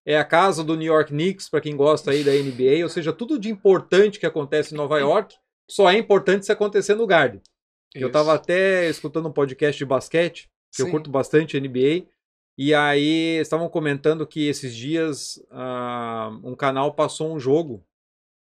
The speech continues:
Speaker 1: tinha outro jogo bem mais interessante pra televisão, e o canal passou o San Antonio Spurs com o New York Knicks.
Speaker 2: Sim.
Speaker 1: Que hoje, no campeonato, pelo menos dessa temporada, não significa nada pro campeonato.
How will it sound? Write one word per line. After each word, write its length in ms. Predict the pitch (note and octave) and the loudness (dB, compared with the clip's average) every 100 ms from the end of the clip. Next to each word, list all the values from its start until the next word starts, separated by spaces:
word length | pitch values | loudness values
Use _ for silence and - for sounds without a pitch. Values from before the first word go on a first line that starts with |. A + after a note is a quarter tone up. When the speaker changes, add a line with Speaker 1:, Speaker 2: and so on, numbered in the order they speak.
| _ | _
Speaker 1:
tinha 120 | - D3 | -2 2
outro 260 | E3 F#3+ | 4 2
jogo 220 | C3+ D#3 D3 | 0 0 0
bem 180 | D3 G3+ | 0 0
mais 300 | D#3 E3+ D3 | 0 0 -2
interessante 600 | C#3+ C#3 C3 - C#3 C#3 | -2 2 2 2 0 0
pra 100 | - | -6
televisão, 640 | B2 B2+ B2 B2 A2 C3+ D#3+ | -6 -6 -6 -10 -8 -6 -6
e 80 | E3 | -8
o 60 | |
canal 380 | D#3+ D#3 C#3 E3 | -4 -4 -2 -2
passou 460 | E3 D3+ - D#3+ E3+ | -2 -4 -2 -4 -4
o 60 | |
San 160 | - F3+ | -6 -6
Antonio 360 | F#3+ D3+ C#3+ | -4 -4 -4
Spurs 440 | C3+ - C#3+ F3 E3+ | -6 -2 -2 -2 -6
com 260 | - E3 | -6 -6
o 60 | F3+ | -6
New 120 | E3+ | -4
York 160 | E3 E3 | -6 -4
Knicks. 320 | F3+ F3+ - - - | -8 -8 -12 -14 -14
Speaker 2:
Sim. 260 | C3 B2+ B2+ _ _ _ _ - | -14 -14 -18 _ _ _ _ -8
Speaker 1:
Que 340 | B3 D#4+ D#4 - _ _ _ | -4 -2 -4 -12 _ _ _
hoje, 340 | E3+ G#3 G#3 | 6 8 6
no 120 | D#3 C#3 | 0 -2
campeonato, 420 | D3 D#3 D#3 F3 | 0 2 2 0
pelo 120 | D#3 | -2
menos 440 | E3+ F3 C#3 - - | -4 -4 -8 -14 -4
dessa 320 | C#3+ E3 E3+ | 0 0 0
temporada, 840 | F3 D#3 E3 D#3+ F3 G3+ A3+ A#3+ | 0 2 4 6 4 4 4 2
não 340 | A#3+ B3+ B3 A3+ | 0 -8 -10 -10
significa 600 | G#3+ G#3+ G#3+ G3+ A#3 G#3 | -6 -4 -4 -6 -4 -2
nada 260 | F#3+ G#3+ | 0 -2
pro 140 | G#3+ A3+ | -4 -2
campeonato. 600 | G#3+ A#3+ G#3+ E3+ - | -2 0 0 -2 -2